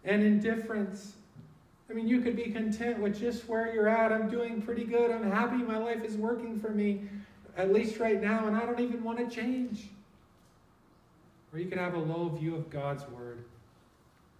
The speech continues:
You know, it's just a book. It's hard to understand.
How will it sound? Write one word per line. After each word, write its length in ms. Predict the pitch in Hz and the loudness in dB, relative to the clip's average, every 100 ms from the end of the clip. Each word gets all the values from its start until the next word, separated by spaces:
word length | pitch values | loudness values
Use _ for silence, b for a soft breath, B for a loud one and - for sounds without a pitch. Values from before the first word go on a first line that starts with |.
| _ _ _ _ | _ _ _ _
You 80 | 143 | -12
know, 40 | 143 | -12
it's 100 | 156 | -10
just 160 | 156 | -12
a 20 | |
book. 320 | - 110 131 - - - _ - - - - - _ - _ _ | -10 -12 -12 -16 -20 -20 _ -20 -20 -20 -20 -20 _ -20 _ _
It's 80 | - | -16
hard 180 | 117 110 | -10 -8
to 60 | |
understand. 720 | 113 113 110 - 107 104 104 | -8 -10 -12 -12 -12 -10 -10